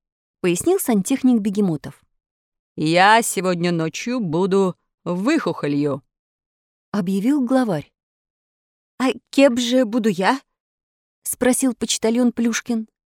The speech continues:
"Сейчас подберем тебе что-нибудь жуткое", листая книгу, сказал сантехник. "Ага, кажется, нашел", обрадовался главарь шайки.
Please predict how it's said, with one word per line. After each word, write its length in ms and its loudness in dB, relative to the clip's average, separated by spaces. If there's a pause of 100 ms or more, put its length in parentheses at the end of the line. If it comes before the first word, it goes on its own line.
(880)
"Сейчас 640 2
подберем 600 4
тебе 260 2
что-нибудь 520 -2
жуткое", 1000 -2 (800)
листая 500 -2
книгу, 440 0
сказал 440 -2
сантехник. 800 -6 (400)
"Ага, 800 4 (440)
кажется, 480 4
нашел", 840 4 (680)
обрадовался 760 -2
главарь 320 0
шайки. 540 -4